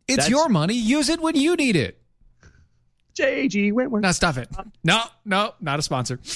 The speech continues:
Speaker 1: <laughs>
Speaker 2: No, they're not. But, um, but I mean, if it, like, that, they're literally telling everyone, like, that's, that's, you can't get any clearer than that. They don't care about your voice as a people.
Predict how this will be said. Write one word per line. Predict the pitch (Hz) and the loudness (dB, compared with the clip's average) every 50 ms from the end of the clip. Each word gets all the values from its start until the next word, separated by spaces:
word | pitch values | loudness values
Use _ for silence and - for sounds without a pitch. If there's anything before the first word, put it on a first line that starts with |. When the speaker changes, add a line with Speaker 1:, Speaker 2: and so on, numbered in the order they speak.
| - - - - _ - | -12 -14 -18 -20 _ -6
Speaker 1:
<laughs> | - - - - 508 523 - - - 440 - | -6 -6 -4 -4 -4 -4 -4 -6 -6 -2 0
Speaker 2:
No, | 202 202 202 | 2 2 2
they're | 180 147 | 2 2
not. | 143 147 156 123 101 95 | 2 0 0 -2 -4 -4
But, | 131 208 107 95 - 247 - - 415 403 - - 415 - - - 415 - | -4 -4 -4 -4 -4 -6 -4 -4 -4 -4 -2 -4 -6 -4 -6 -6 -4 -2
um, | - - 392 - 175 170 - - - _ _ _ _ _ _ _ _ _ _ _ _ _ _ - | -2 -2 -2 -4 -6 -8 -10 -10 -16 _ _ _ _ _ _ _ _ _ _ _ _ _ _ -2
but | 233 247 | 0 2
I | 247 | 2
mean, | 247 247 220 | 0 0 0
if | 226 233 | 0 -2
it, | 233 185 - - 165 - - - 117 - - _ _ _ _ _ _ _ _ _ _ _ | -2 -2 -4 -8 -10 -10 -12 -14 -18 -18 -20 _ _ _ _ _ _ _ _ _ _ _
like, | - 175 185 165 147 165 160 170 | 0 0 0 0 -4 -2 0 0
that, | 214 214 175 175 | 0 2 2 2
they're | 220 233 | 2 2
literally | 220 214 254 311 359 349 320 285 247 | 2 0 0 2 2 2 2 2 2
telling | 175 - - 285 311 294 277 254 240 | 2 2 2 2 2 0 0 0 0
everyone, | 240 220 220 202 185 175 160 | 0 0 0 0 0 2 2
like, | 151 151 156 | 0 0 0
that's, | 175 175 143 | 0 -2 -2
that's, | 165 202 196 - 180 170 139 - | -2 -2 -2 -2 -2 -4 -2 0
you | - 165 151 | 0 0 0
can't | - 240 254 214 | 0 0 0 0
get | 185 190 | 0 2
any | 180 175 156 | 2 0 0
clearer | - - 202 226 214 | 0 -2 0 0 0
than | 170 143 123 107 | 0 0 0 0
that. | 92 90 85 - - - _ _ _ - | -2 -4 -6 -8 -10 -18 _ _ _ -4
They | - 120 202 233 247 | 0 2 2 2 2
don't | 185 220 226 214 190 135 | 0 0 0 0 -2 -2
care | - 180 202 202 190 185 | -2 0 2 2 2 2
about | 175 165 147 160 156 156 151 147 135 - - _ _ _ _ _ _ | 0 0 0 0 2 2 2 0 -2 -6 -12 _ _ _ _ _ _
your | - 107 110 131 180 202 208 214 | -6 -2 2 2 4 4 2 2
voice | 175 131 147 147 147 143 139 - - - _ _ _ _ - | 0 0 0 2 2 2 0 0 -4 -10 _ _ _ _ -2
as | 156 170 175 160 175 | 0 0 2 0 0
a | 170 160 | 0 -2
people. | - - - - 240 247 240 175 - 170 127 92 85 | -2 -2 -2 0 0 0 2 2 0 0 0 -2 -6